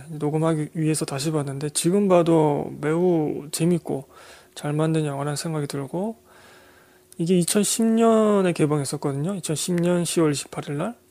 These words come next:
십 년 전에 만든 영화인 건데 그 십 년이 지나도록 한국에서 이 영화를 뛰어넘는 사회 비판 영화를 보지 못한 것 같습니다. 제 개인적인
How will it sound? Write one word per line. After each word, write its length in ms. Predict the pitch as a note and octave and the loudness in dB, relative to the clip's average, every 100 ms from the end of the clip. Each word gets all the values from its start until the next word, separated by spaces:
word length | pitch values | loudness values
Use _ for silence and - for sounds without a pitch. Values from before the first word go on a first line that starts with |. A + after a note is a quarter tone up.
| - - | -20 -10
십 160 | - G3+ | -4 0
년 160 | G3+ | 2
전에 460 | E3+ E3 F3 F3 D#3+ | 4 4 6 2 2
만든 480 | C#3+ C#3+ C#3 C3+ C3+ - | -2 -4 -6 -8 -12 -14
영화인 400 | - C#3+ C#3 C3+ C#3 | -8 -6 -6 -6 -8
건데 480 | C3+ C#3+ F#3 C3+ C#3 _ _ _ _ _ | -8 -2 -2 -2 -10 _ _ _ _ _
그 120 | - F3 | -4 -2
십 160 | - | 2
년이 1200 | G3+ G3+ G3 F#3+ F#3 F3+ F3 F3 F3 E3+ D#3+ D#3+ D#3 | 4 6 6 6 6 4 2 2 2 2 2 0 -2
지나도록 640 | F3 E3+ D3+ C#3 D#3+ A3 _ _ _ | 2 2 2 -2 -4 -6 _ _ _
한국에서 800 | - F#3+ F#3 E3+ D3+ D3 C#3+ G#3+ - _ _ | -2 4 6 4 2 0 -4 -6 -14 _ _
이 160 | F#3+ E3+ | -2 2
영화를 320 | F3 F3+ F3+ | 6 6 4
뛰어넘는 840 | - A3 F#3+ D3+ D#3+ F3+ E3+ C#3+ C3+ - - - - _ | 4 2 4 2 2 2 0 -2 -8 -18 -20 -20 -20 _
사회 340 | - F#3+ F#3 | -2 2 2
비판 440 | E3+ D#3 - E3 D3+ | 2 -2 0 -2 0
영화를 1080 | D3 D3 D3 C#3+ C#3 C#3 C#3 D#3+ F#3 F3 D#3+ | -2 -2 0 -2 -4 -8 -8 -2 0 0 -2
보지 200 | - D#3+ | -4 -2
못한 360 | D3+ D3+ - A3 | -2 -2 0 0
것 60 | E3+ | 0
같습니다. 540 | - - C#3+ E3+ - _ _ _ | 0 -6 -12 -12 -18 _ _ _
제 140 | - | -10
개인적인 840 | D3+ E3+ F3 F3 E3 D#3 D3+ C#3+ | -2 2 4 4 4 4 0 -4